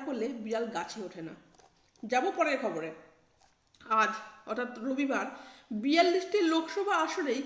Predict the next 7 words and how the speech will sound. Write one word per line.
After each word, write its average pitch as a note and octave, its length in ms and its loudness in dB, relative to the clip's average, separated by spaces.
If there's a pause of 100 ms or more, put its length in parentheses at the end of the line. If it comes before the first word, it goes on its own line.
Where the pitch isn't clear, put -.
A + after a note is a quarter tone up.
(320)
প্রার্থী C#4+ 380 4
তালিকা G4 360 2
ঘোষণা D4+ 460 0
করা E4 200 2
হয়েছে E4 520 -2
ব্রিগেড C#4+ 420 -2
থেকে। E3 340 -10